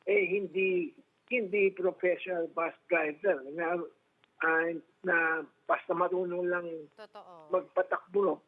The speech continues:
Speaker 1: eh, yun na, hindi. Kasi Monday, ano yan, may department order, may memorandum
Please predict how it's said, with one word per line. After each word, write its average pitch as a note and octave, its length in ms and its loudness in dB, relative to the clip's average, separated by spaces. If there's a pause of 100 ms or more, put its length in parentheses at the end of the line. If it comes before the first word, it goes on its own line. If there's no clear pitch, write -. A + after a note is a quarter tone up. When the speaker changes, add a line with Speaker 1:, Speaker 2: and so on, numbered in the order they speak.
(220)
Speaker 1:
eh, D#3+ 560 0
yun F#3+ 240 2
na, F#3+ 80 2
hindi. D3+ 480 0 (400)
Kasi F3 480 -2 (320)
Monday, G3 580 2
ano F3+ 140 -4
yan, E3+ 400 -4
may E3+ 180 -2
department D#3+ 600 -2 (160)
order, F3 420 0 (400)
may F3+ 160 2
memorandum D#3+ 800 0